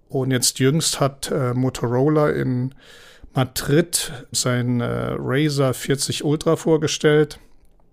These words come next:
Razer kennen die meisten noch, das Klapphandy vor zwanzig Jahren, das irgendwie fast jeder hatte. Und das hatte auch dieses, ja, dieses kleinere Format, das sich dann so groß macht, wenn man's aufklappt, dass man letztlich ein großes Smartphone vor sich hat.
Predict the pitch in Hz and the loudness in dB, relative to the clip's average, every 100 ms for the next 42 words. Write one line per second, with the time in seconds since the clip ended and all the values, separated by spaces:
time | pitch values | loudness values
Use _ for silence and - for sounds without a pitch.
0 | _ - 123 131 127 - 127 131 127 131 | _ -6 -2 0 0 0 0 2 2 0
1 | - 135 127 - - - - - 127 - | 0 0 0 -4 -14 -10 -8 -4 -4 -2
2 | 123 127 - 117 - 123 127 - 127 127 | -2 -2 -2 -6 -4 -4 -4 -4 -2 -2
3 | 123 - 123 127 123 123 123 - 123 131 | -2 -4 -2 -2 -4 -4 -4 -2 0 0
4 | 127 139 135 127 - - - - - - | -2 -2 -4 -6 -10 -20 -18 -16 -16 -18
5 | _ _ 139 131 123 123 - 131 - 143 | _ _ 0 2 2 0 0 0 2 2
6 | 151 135 131 - 123 - 120 - - - | 2 0 -2 -4 -4 -2 2 2 2 -2
7 | - _ _ _ _ _ _ _ 120 107 | -10 _ _ _ _ _ _ _ -2 -2
8 | 113 107 - - - 123 151 147 143 - | -4 -2 -2 -2 2 4 4 4 0 0
9 | 127 120 113 123 131 - - - - - | 0 2 4 2 0 -8 -12 -20 -20 -20
10 | - - - - 120 - 120 117 131 131 | -20 -12 -6 -4 -4 0 0 2 2 2
11 | - - 139 - 135 123 131 123 - 160 | 0 0 2 2 2 0 0 0 0 -2
12 | 117 - 123 120 120 - 117 117 - - | -4 -4 -6 -2 -4 -2 -2 -2 -4 -4
13 | 120 - 117 117 123 - 110 110 - 123 | -4 -4 -8 -4 -4 -4 -4 -6 -6 -8
14 | - 113 113 - 113 - - | -4 -4 -4 -6 -8 -8 -14